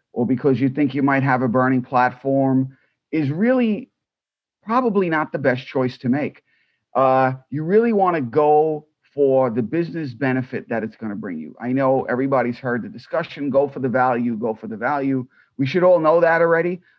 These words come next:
but it really makes sense here as well, because you can find yourself maybe checking all the boxes from a technical point of view, but at the end, you really didn't get any benefit. And this is, uh,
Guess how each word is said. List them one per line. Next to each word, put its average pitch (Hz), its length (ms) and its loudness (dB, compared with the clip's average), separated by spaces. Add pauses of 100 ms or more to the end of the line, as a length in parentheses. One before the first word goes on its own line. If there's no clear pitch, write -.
(120)
but 180 140 6
it 190 80 0
really 202 320 4
makes 175 280 -2
sense 160 300 -6
here 160 400 -2
as 120 260 -4
well, 117 440 -4 (260)
because 143 320 -2
you 233 140 2
can 208 180 0
find 185 420 0
yourself 123 600 -2 (500)
maybe 220 320 2
checking 196 480 0
all 170 180 4
the 151 100 -2
boxes 139 580 0
from 131 180 -2
a 135 60 0
technical 135 480 -8
point 135 320 -2
of 113 80 -4
view, 139 340 -4 (300)
but 254 100 4
at 175 160 2
the 170 160 0
end, 233 260 2
you 160 120 0
really 143 280 2
didn't 131 300 0
get 131 260 0
any 123 160 0
benefit. 156 460 -4 (560)
And 151 240 -2
this 226 300 0
is, 180 260 -2
uh, 135 400 4